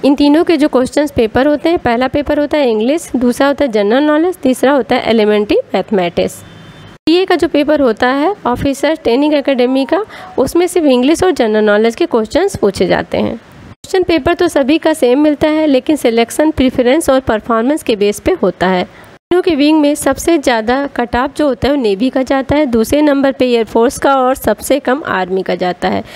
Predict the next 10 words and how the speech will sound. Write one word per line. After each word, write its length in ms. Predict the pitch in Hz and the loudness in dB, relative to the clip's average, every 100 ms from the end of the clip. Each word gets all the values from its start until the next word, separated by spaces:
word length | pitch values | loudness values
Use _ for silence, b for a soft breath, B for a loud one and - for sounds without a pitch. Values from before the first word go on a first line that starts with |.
| B B | B B
इसका 260 | 240 - 339 | -6 -2 0
मतलब 340 | 330 269 294 | 0 0 -2
अगर 320 | 277 - 285 285 | 0 -2 0 -2
आपने 300 | 247 262 277 | -2 -2 -2
navy 320 | 254 240 285 | 0 0 -2
के 140 | 277 | -2
सामने 440 | 269 233 233 277 277 | -2 -2 0 0 0
एक 120 | 277 | 0
लिखा 300 | 240 220 247 | -2 -2 -2
था 240 | 240 247 | -2 -2